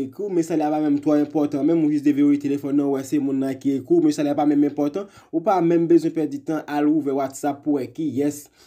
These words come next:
ki voye mesaj la, kisa l di w, men depi w kite l konsa, imedyatman moun nan voye yon mesaj ba ou, epi se nòmal, w ap annik ka wè kisa moun nan di a,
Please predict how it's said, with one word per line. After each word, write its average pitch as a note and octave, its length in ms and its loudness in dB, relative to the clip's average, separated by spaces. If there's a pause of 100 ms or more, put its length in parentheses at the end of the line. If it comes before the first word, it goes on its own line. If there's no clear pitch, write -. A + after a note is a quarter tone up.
(140)
ki D#3 100 4
voye D3+ 180 4
mesaj D3 260 0
la, B2+ 140 -8
kisa D#3 360 -4
l B2+ 120 -6
di E3 80 2
w, E4 100 6
men G3 180 2 (280)
depi E3 200 4
w F#3+ 100 -10
kite G3+ 260 0
l D#3+ 100 4
konsa, D#3 300 -2
imedyatman D3+ 760 0 (240)
moun C#3 220 0
nan C3+ 120 0
voye D3 200 2
yon C#3+ 100 4
mesaj C3+ 340 -4
ba C3 160 -8
ou, D#3 300 2
epi C3 380 -2 (260)
se D3+ 240 0
nòmal, C#3+ 440 0
w A#2 100 -8
ap C3+ 120 -8
annik C3+ 280 -6
ka C3+ 200 -4
wè C#3 160 0 (300)
kisa E3+ 340 2
moun C3+ 260 0
nan B2 180 -4
di C3+ 240 2
a, C#3 140 -4